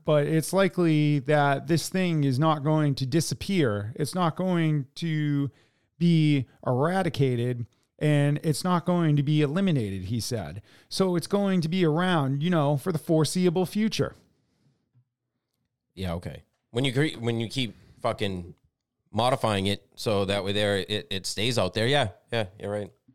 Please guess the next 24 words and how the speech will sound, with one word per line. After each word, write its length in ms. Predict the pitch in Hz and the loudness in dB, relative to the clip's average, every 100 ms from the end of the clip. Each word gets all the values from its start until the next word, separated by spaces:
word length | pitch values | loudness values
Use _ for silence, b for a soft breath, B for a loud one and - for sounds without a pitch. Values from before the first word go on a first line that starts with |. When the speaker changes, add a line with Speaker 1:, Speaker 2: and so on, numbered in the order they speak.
| _ _ | _ _
Speaker 1:
So 280 | - 202 175 | 0 2 4
it 80 | |
is 140 | 180 156 | 2 2
likely 440 | 180 190 196 185 | 2 2 2 2
that 260 | 165 165 147 | 4 2 2
we 280 | 170 175 170 | -2 0 0
will 300 | 160 165 143 | 2 2 2
require 840 | 143 - 180 180 156 143 143 143 _ | -2 0 0 2 2 2 0 -2 _
an, 540 | 165 160 151 147 143 - _ _ _ _ _ _ _ _ 151 | -2 0 0 0 -4 -8 _ _ _ _ _ _ _ _ -6
uh, 400 | 131 117 117 120 _ _ _ _ _ _ _ _ _ _ _ | -4 -2 -4 -6 _ _ _ _ _ _ _ _ _ _ _
require, 580 | 143 190 175 151 147 - | -2 2 4 2 0 -2
you 100 | 156 | -4
know, 180 | 139 127 | -2 -2
the 120 | 127 | -4
shot, 520 | - 220 185 107 - b b b | 0 2 0 -2 -12 b b b
likely 380 | 151 180 180 170 | 0 2 2 2
at 80 | 160 | 2
the 60 | 147 | -2
same 260 | 190 165 | 0 2
time 460 | 143 180 180 151 147 | 2 2 2 0 0
as 200 | 143 131 | 0 -2
we 180 | 151 143 | -2 0
get 200 | 156 151 | 0 2
a 340 | 143 139 127 | 2 2 -2